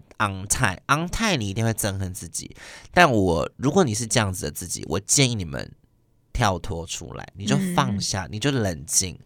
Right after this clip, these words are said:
Speaker 1: 再去做一件你喜欢做的事情。因为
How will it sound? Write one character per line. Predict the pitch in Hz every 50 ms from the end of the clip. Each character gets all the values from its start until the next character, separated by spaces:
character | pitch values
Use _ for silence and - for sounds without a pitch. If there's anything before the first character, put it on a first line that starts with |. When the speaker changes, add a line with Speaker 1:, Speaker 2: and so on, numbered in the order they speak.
| _ _ _ _ -
Speaker 1:
再 | - - - 135 110
去 | 98 - 120
做 | - - - 101 82
一 | 73
件 | - - 101 85
你 | 85 98
喜 | - -
欢 | 80 73 80
做 | 92 82
的 | 82
事 | - - 98
情。 | - - 67 - - - - - - - - -
因 | - 190
为 | 170 120